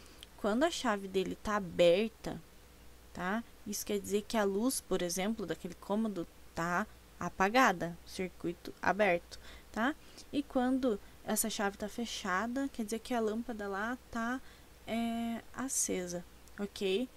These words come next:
Só pra constar, não existe só esse tipo de interruptor, existem outros N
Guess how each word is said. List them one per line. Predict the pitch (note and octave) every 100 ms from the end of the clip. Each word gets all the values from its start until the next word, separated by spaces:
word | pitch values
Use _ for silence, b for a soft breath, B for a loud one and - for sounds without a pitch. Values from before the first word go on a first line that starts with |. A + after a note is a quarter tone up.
| B B B -
Só | C4
pra | B3+ D#4+
constar, | - D4+ C4 - A#3 A#3 C4
não | A#3+ A#3
existe | A#3+ A3 A#3 -
só | - A#3+
esse | B3+ C#4
tipo | - C4 A#3+
de | B3
interruptor, | B3 B3 - G#3 G#3
existem | G#3 G#3 - G#3
outros | G#3+ B3+ A#3+ A3
N | G#3+ A3